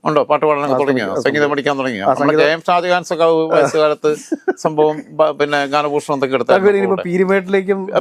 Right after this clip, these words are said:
Speaker 1: പീരുമേട്ടിലേക്ക് വരികയാണെങ്കിൽ പീരുമേടാണ് ഇപ്പം മാടൂർ സോമൻ പിന്നെ മരണപ്പെട്ടു ഇപ്പം. by election വരുമോ ഇല്ലയോ എന്നുള്ളത് അറിയത്തില്ല. അത് പാലക്കാട് ഈ മാങ്കൂട്ടത്തിലും അവിടെ പിന്നെ കൂടെ രാജിവെക്കുകയാണെങ്കിൽ രണ്ടിടത്തും by election വരുത്താൻ സാധ്യതയുണ്ട്.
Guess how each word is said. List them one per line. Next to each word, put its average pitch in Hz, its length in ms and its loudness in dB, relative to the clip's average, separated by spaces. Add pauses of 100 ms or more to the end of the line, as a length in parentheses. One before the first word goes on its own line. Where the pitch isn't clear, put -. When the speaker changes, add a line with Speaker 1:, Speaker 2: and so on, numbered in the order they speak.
Speaker 1:
പീരുമേട്ടിലേക്ക് 190 560 0
വരികയാണെങ്കിൽ 170 400 -2
പീരുമേടാണ് 165 560 0
ഇപ്പം 160 200 0 (160)
മാടൂർ 165 320 0
സോമൻ 160 240 0 (320)
പിന്നെ 160 260 0
മരണപ്പെട്ടു 165 480 -2
ഇപ്പം. 95 180 -6 (580)
by 147 60 4 (120)
election 170 260 -4
വരുമോ 165 260 4
ഇല്ലയോ 165 160 2
എന്നുള്ളത് 160 280 2
അറിയത്തില്ല. 147 400 -2 (100)
അത് 127 80 0 (180)
പാലക്കാട് 165 480 0 (200)
ഈ 160 40 0 (100)
മാങ്കൂട്ടത്തിലും 160 580 0 (160)
അവിടെ 156 180 2 (180)
പിന്നെ 143 260 -2 (100)
കൂടെ 156 180 -2
രാജിവെക്കുകയാണെങ്കിൽ 160 640 0
രണ്ടിടത്തും 151 380 -4
by 151 140 4
election 147 320 -6
വരുത്താൻ 147 320 -2
സാധ്യതയുണ്ട്. 139 480 0